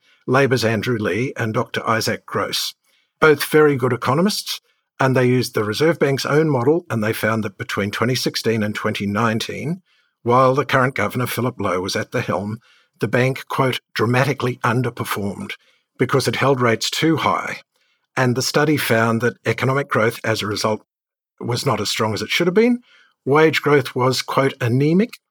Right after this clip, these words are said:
and inflation was consistently below the R B A's own target. Now, as to the actual review, that's been on the cards for a while. The previous government talked about it. Labor has said they will do one.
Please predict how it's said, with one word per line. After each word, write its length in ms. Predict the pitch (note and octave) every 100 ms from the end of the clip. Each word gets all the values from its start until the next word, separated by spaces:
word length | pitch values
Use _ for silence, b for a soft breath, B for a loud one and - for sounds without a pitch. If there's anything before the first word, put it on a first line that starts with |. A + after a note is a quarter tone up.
| _ _
and 280 | - C3+ C3+ -
inflation 560 | C#3+ - F3+ F3 -
was 140 | B2 -
consistently 600 | B2+ C3 D3 - F3+ D#3+
below 320 | B2+ A2+ G#2
the 180 | A2 G#2+
R 160 | G#2+
B 140 | G#2+ G2+
A's 200 | F#2 F#2+
own 160 | F#2
target. 380 | F#2 C#3+ D3 - _ _ _ _ _ -
Now, 220 | F#3+ F3
as 180 | G3 -
to 100 | E3
the 120 | E3+
actual 280 | E3 - A#2+
review, 440 | G#2 G2 G2+ C3+ - _ _
that's 180 | F#3+ F#3+
been 160 | F#3+ D3+
on 80 | C3+
the 80 |
cards 300 | B2+ A#2 A#2
for 140 | - A2
a 20 |
while. 360 | A2+ D#3 G#3+ G3
The 80 | F#3
previous 460 | B2+ E3 D3 C#3 -
government 400 | A#2+ G#2+ G#2+ -
talked 320 | F3+ F#3 D3+
about 240 | D#3 D#3
it. 100 | B3 - _ _ -
Labor 380 | B2+ D3 D3 C#3+
has 220 | C3 B2
said 220 | - A2+
they 80 | G#2
will 160 | G2 G#2+
do 220 | D3+ F#3
one. 340 | F3 E3 D#3+